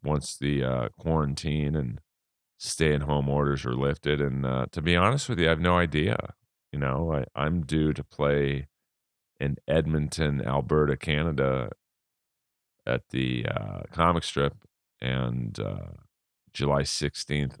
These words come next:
through the nineteenth. And to be honest with you, uh, I don't know if those gigs are still happening. I mean, they're on the schedule, but, uh, you know, right about now is when I would buy the plane tickets, you know, just to save a few bucks.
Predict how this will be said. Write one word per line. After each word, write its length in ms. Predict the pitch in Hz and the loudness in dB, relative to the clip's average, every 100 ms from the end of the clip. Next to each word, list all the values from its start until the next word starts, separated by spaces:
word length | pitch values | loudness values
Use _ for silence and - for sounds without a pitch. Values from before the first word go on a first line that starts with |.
| _ | _
through 140 | 71 | -6
the 100 | 65 | -2
nineteenth. 800 | 62 65 69 80 76 67 71 - - _ _ _ _ _ _ _ | -2 0 -2 -4 -4 -2 -4 -8 -18 _ _ _ _ _ _ _
And 200 | - 78 | 0 0
to 80 | 76 | 2
be 180 | 67 76 | 2 4
honest 380 | 76 85 101 - | 4 4 2 0
with 180 | 73 - | -2 0
you, 340 | 69 80 - | -2 -2 -4
uh, 340 | - 64 58 50 - _ _ _ _ - | -4 -2 -2 -6 -10 _ _ _ _ -2
I 80 | 76 | 2
don't 140 | 85 | 4
know 80 | 87 | 2
if 80 | 82 | 2
those 200 | 80 80 | 0 0
gigs 280 | 87 90 | 0 0
are 60 | 85 | -2
still 280 | - 87 85 | -2 0 2
happening. 600 | 80 101 - 60 - - | 2 0 -2 -4 -6 -8
I 100 | - | -2
mean, 140 | 82 82 | 2 4
they're 120 | 82 | 4
on 140 | 82 | 4
the 80 | 92 | 2
schedule, 640 | 78 - 82 107 80 71 92 _ _ _ _ _ _ _ _ _ - | 0 0 2 2 0 -2 -6 _ _ _ _ _ _ _ _ _ -2
but, 360 | 76 69 - | 0 0 0
uh, 220 | 71 67 60 | 0 0 0
you 80 | - | 0
know, 100 | 82 | 0
right 220 | 73 82 | 4 4
about 280 | 80 73 69 | 4 2 0
now 320 | 71 71 78 | 0 2 2
is 120 | 76 76 | 0 -2
when 120 | 69 | -2
I 80 | 64 | -2
would 160 | 65 | -2
buy 160 | 65 65 | 0 0
the 100 | 64 | -2
plane 320 | - 67 73 | -4 -2 -2
tickets, 600 | 78 67 71 71 - - | -2 -4 -4 -6 -10 -12
you 100 | - | -6
know, 100 | 65 | -4
just 240 | 58 67 - | -4 -8 -10
to 60 | |
save 280 | - - 64 | -8 -2 -2
a 40 | - | -2
few 200 | 67 62 | -4 -2
bucks. 640 | 73 73 71 - - | 0 -2 -4 -8 -16